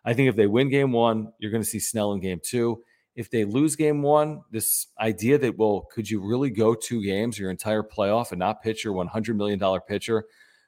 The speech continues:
that was an all-star for the first time in his career and had a two point nine E R A and threw a hundred eighty innings and made thirty starts? Like, can you live with yourself in the offseason if you're A J Preller and you didn't pitch Joe Musgrove?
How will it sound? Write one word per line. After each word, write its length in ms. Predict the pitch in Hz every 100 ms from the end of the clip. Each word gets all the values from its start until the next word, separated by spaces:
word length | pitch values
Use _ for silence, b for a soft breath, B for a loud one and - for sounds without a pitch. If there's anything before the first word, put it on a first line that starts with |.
| 110
that 140 | 123
was 100 | 98
an 60 | 104
all-star 400 | 110 - 131 123
for 100 | 107
the 80 |
first 260 | 82 123 113
time 180 | 120 107
in 40 |
his 100 | 104
career 440 | - 107 101 110 110
and 80 |
had 100 | 104
a 20 | 92
two 200 | - 117
point 260 | 117 104
nine 260 | 95 98 107
E 100 | 98
R 180 | 95 90
A 280 | 95 110
and 140 | 117 98
threw 160 | 110
a 20 | 90
hundred 300 | 107 107 95
eighty 320 | 98 98 90
innings 400 | 101 131 147 - _ _ _ _ -
and 140 | 107
made 220 | 110 110
thirty 240 | 117 113 107
starts? 440 | - 104 107 135
Like, 120 | 107
can 100 | -
you 180 | 123 117
live 280 | 110 143 160
with 160 | 190 175
yourself 440 | 143 - 131 131
in 60 | 117
the 60 |
offseason 560 | 110 110 - 113 98 95
if 100 | -
you're 140 | 95
A 100 | 92
J 180 | 107 113
Preller 460 | - 110 98 85 78
and 80 |
you 80 | 92
didn't 320 | 85 107 107
pitch 260 | 107 101 -
Joe 140 | 98
Musgrove? 440 | 90 85 - 78